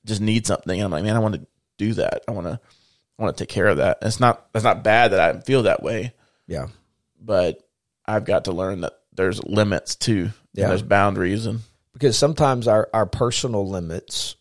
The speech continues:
Speaker 2: are not only good for us, they're good for other people, because I think you, I'm a little bit, I'm, I'm wired a little bit like that in that, because I think mine's probably a little more, a little unhealthy in that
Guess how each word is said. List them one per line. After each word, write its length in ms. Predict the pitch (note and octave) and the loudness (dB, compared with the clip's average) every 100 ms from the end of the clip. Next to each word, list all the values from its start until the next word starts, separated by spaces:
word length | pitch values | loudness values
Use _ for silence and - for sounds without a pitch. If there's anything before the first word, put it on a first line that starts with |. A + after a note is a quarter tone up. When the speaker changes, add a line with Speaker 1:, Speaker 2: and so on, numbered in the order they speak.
| - | -8
Speaker 2:
are 600 | F#2+ F2 F2 F2 E2 - _ _ _ _ _ _ _ _ C3+ | -4 -2 -2 -4 -6 -10 _ _ _ _ _ _ _ _ -12
not 240 | G#2+ A#2+ | -4 -4
only 200 | C#3 G2 | -2 -4
good 300 | G2 G#2+ G2 | -2 -2 -2
for 200 | - G2 | -2 0
us, 160 | A2 - | 0 -2
they're 180 | F2+ | -6
good 220 | F#2 F2+ F2 | -6 -6 -6
for 200 | - E2+ | -6 -6
other 160 | D#2+ | -6
people, 400 | - G#2 G2+ F2+ | -10 -10 -8 -10
because 440 | E2+ F#2+ F#2+ F2 F2 | -10 -10 -8 -8 -10
I 60 | |
think 240 | - F#2 B1+ | -10 -12 -10
you, 200 | G2+ - _ _ _ _ _ _ _ G#2 | -14 -14 _ _ _ _ _ _ _ -8
I'm 160 | C3 | -4
a 60 | A#2 | -2
little 220 | G#2 A2 | -2 -2
bit, 200 | G#2 - - _ _ A2+ | -4 -8 -12 _ _ -12
I'm, 200 | - C3 | -8 -6
I'm 160 | A2 A#2+ | -6 -4
wired 260 | A2+ A#2+ A2+ | -2 -2 -4
a 40 | |
little 100 | G#2 | -6
bit 180 | G2+ - | -8 -8
like 220 | F#2+ G2 | -10 -6
that 240 | F#2 F2+ | -4 -4
in 160 | F#2 F#2 | -6 -8
that, 240 | F2+ - | -12 -14
because 420 | G2 F2 G2 F#2 F2+ _ _ A2 - | -14 -6 -6 -6 -12 _ _ -20 -12
I 120 | A2+ | -8
think 180 | A2+ G2+ | -8 -6
mine's 280 | G2+ F#2+ | -8 -8
probably 340 | - A#2 A2 G2+ | -6 -2 -2 -2
a 40 | |
little 180 | G2+ G#2+ | -4 -6
more, 320 | G2 G2+ F#2 - | -4 -6 -8 -12
a 80 | A#2 - | -16 -14
little 340 | B2 A#2 F#2+ _ | -18 -18 -20 _
unhealthy 600 | G#2+ F#2+ - A2 A2 G#2 G2+ | -8 -8 -4 -2 -2 -4 -6
in 120 | F#2+ | -6
that 240 | F#2 - | -8 -12